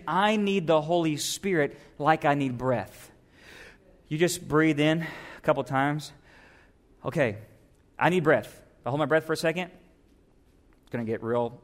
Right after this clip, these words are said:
quiet in here in a minute. You know, like, uh, face turns red and then turn blue, and I'm gonna pass out. But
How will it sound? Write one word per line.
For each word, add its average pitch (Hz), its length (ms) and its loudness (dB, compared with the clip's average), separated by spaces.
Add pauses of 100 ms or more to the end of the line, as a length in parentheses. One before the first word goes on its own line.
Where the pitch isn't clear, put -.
(100)
quiet 147 240 0
in 120 80 -8
here 113 120 -8
in 107 60 -8
a 107 40 -6
minute. 127 260 -4
You 147 120 -2
know, 147 100 4
like, 139 200 2 (240)
uh, 131 280 4
face 143 280 2
turns 143 220 0
red 165 140 8
and 156 100 4
then 143 80 0
turn 139 180 0
blue, 165 320 6
and 147 80 4
I'm 131 60 -2
gonna 123 80 -6
pass 135 240 0
out. 143 220 0 (800)
But 208 560 8